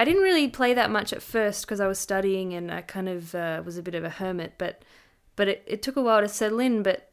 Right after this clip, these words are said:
but then, yeah, like, once I kinda got my foot in the door,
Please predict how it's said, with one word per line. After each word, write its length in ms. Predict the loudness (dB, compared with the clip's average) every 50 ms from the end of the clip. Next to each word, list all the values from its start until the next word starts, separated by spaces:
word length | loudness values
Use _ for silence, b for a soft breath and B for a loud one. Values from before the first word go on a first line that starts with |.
| _ _
but 160 | -6 -6 -4
then, 320 | -2 -2 -2 -2 -2 -2 -2
yeah, 300 | 0 0 0 0 0 0
like, 180 | -2 -2 -2 -4
once 200 | -6 -8 -4 -6
I 60 | -6
kinda 240 | -6 -6 -6 -8 -8
got 420 | -8 -4 -4 -4 -4 -4 -8 _ -8
my 160 | -8 -8 -8 -10 -14 -18 _ _ _ _ _
foot 260 | -20 -8 -6 -2 -2
in 160 | 0 0 0 -2
the 80 | -4
door, 580 | -4 -2 0 0 2 2 2 2 0 -2 -2